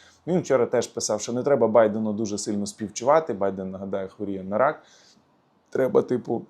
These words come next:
м, пам'ятати, що поганого Байден зробив. Не знаю, це їхня політика, ми не будемо в це втручатися. Є таке, несеться. Можливо, це для внутрішнього електорату. Їх дійсно старе, довге протистояння. Вони там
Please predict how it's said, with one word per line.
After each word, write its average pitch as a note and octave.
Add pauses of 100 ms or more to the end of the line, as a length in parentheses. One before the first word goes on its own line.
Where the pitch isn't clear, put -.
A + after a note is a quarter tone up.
(120)
м, A2+
пам'ятати, A2+
що G2+
поганого C3+
Байден A#2+
зробив. A#2 (240)
Не F3
знаю, C3+
це -
їхня C#3+
політика, C3+
ми C3
не C3+
будемо A2+
в G2
це A2+
втручатися. B2
Є D3
таке, C3+
несеться. F3 (360)
Можливо, E3
це C3+
для B2
внутрішнього A#2
електорату. C#3+
Їх C3 (260)
дійсно A#2+
старе, B2+
довге A2+
протистояння. C3
Вони A#2+
там G2+